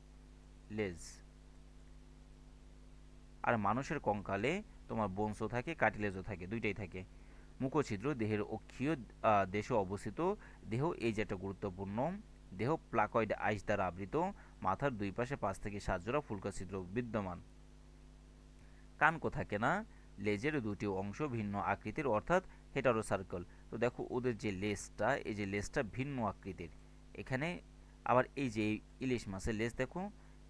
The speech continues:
এই পাশটা দেখতে যেরকম, এই পাশটা দেখতে ঠিক,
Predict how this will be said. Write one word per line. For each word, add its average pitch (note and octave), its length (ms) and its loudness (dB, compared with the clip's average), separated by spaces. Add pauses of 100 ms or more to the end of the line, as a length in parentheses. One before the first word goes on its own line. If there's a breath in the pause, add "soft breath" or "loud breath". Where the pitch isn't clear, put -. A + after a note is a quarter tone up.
এই A#2+ 120 2
পাশটা A2 340 0
দেখতে G2 280 -4
যেরকম, A2+ 560 -2
এই - 100 -2
পাশটা A2 240 -2
দেখতে G#2+ 360 -4 (280)
ঠিক, B2 120 -2